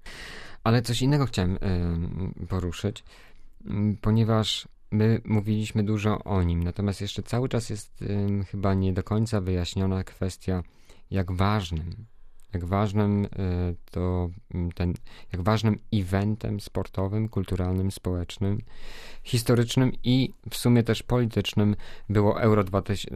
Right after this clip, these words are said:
dwa tysiące dwanaście w Polsce i trochę na Ukrainie.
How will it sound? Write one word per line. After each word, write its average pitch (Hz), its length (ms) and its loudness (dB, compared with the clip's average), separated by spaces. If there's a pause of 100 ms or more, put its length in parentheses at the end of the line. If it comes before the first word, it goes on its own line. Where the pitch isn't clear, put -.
dwa 95 160 2
tysiące 95 320 0
dwanaście 90 720 2 (260)
w - 120 -16
Polsce 92 460 0 (300)
i 104 120 -2
trochę 92 240 0
na 87 80 0
Ukrainie. 78 520 -6